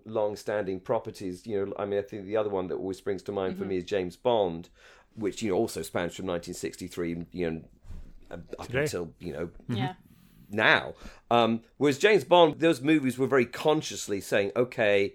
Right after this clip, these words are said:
Speaker 1: Star
Speaker 2: Mm.
Speaker 1: Wars is popular, James
Speaker 2: Yeah.
Speaker 1: Bond needs to go
Speaker 2: <laughs>
Speaker 1: into space." Or, you know, there was just a movie about a big shark.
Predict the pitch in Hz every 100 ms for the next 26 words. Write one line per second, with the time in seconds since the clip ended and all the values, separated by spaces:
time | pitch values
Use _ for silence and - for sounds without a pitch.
0 | _ _ 247 226 120 113 110 104 95 -
1 | 107 - 110 101 95 123 120 247 214 -
2 | 339 330 370 359 370 359 - - - -
3 | _ - - _ 98 98 95 113 110 101
4 | 135 131 131 175 151 143 143 135 123 127
5 | 101 131 127 - 131 113 110 - -